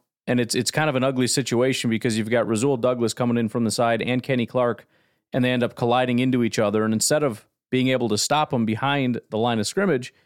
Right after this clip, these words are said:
he ends up getting nine yards. But I, I don't, I mean, Kenny beat his guy, but he couldn't quite get there, so I'm not gonna put it on him. The, the number one person this goes on is Quay Walker. First of all, one of the things that I've learned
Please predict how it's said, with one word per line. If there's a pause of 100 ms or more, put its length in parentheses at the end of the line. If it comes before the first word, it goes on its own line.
(100)
he
ends
up
getting
nine
yards. (560)
But (280)
I,
I
don't,
I
mean, (340)
Kenny
beat
his
guy,
but
he
couldn't
quite
get
there,
so
I'm
not
gonna
put
it
on
him.
The,
the
number
one
person
this
goes
on
is
Quay
Walker. (300)
First
of
all,
one
of
the
things
that
I've
learned